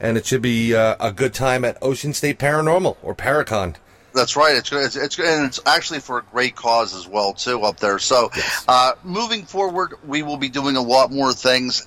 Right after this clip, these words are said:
Speaker 2: and if we are able to get the clearances, uh, for this one particular, um, one particular investigation, uh,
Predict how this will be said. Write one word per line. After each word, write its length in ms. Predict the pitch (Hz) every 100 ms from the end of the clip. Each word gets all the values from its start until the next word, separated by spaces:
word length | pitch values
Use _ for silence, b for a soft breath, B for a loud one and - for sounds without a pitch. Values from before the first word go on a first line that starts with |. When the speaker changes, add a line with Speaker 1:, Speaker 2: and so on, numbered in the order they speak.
| -
Speaker 2:
and 400 | 139 139 135 131
if 240 | 151 143 -
we 160 | 139
are 260 | 135 160 175
able 280 | 165 151 139
to 40 |
get 160 | 135 131
the 60 | 123
clearances, 800 | - 156 156 151 147 143 127 - B B B
uh, 160 | - 120
for 180 | - 127
this 220 | 117 -
one 200 | 131 131
particular, 840 | 120 - 139 131 131 117 113 107 -
um, 500 | 101 101 101 98 - - _ -
one 160 | 165
particular 460 | 123 135 135 131 120
investigation, 840 | 104 113 - 107 110 110 110 104 - B B B
uh, 220 | 113 120